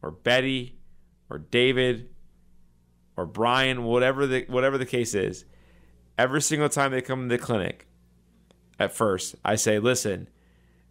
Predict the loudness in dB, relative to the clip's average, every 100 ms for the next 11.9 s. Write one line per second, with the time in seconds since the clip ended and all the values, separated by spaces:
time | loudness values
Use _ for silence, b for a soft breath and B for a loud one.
0 | -6 2 2 2 0 -2 0 2 4 2
1 | 2 0 -4 _ -4 -2 2 0 2 0
2 | 0 0 -2 -2 -2 -2 -6 -4 -2 -2
3 | -4 -2 2 2 2 2 0 0 0 -4
4 | -2 0 0 -4 b b b b b b
5 | -4 0 2 2 0 0 0 0 -2 -4
6 | -10 b b -8 0 4 4 4 0 -2
7 | -4 -2 -2 -6 -4 -2 -2 0 2 2
8 | 0 0 0 -2 -2 -8 -20 _ -20 b
9 | b b _ 0 2 2 2 0 0 2
10 | 2 2 2 2 2 -2 -4 0 0 0
11 | -2 0 0 0 0 -2 -2 -6